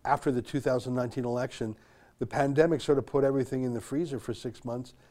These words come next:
but I'm starting to hear voices like that again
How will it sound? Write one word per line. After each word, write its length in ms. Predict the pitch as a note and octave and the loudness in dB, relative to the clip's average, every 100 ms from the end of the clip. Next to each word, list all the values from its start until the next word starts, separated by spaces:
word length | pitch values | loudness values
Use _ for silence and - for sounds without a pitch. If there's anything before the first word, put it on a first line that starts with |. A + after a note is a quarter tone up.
| _ _ - | _ _ 0
but 100 | A#2+ | 4
I'm 180 | E3+ | 4
starting 460 | G#3+ - F3 F#3 E3 | 2 0 6 6 6
to 80 | C#3+ | 2
hear 240 | D#3 D3+ | 4 2
voices 640 | A#2+ A2+ C#3 D#3+ - C#3 A2+ | 2 2 4 4 0 -4 -2
like 200 | A#2 - | -2 -2
that 180 | A#2+ A2+ | -4 -4
again 340 | A2+ A#2 | -4 -4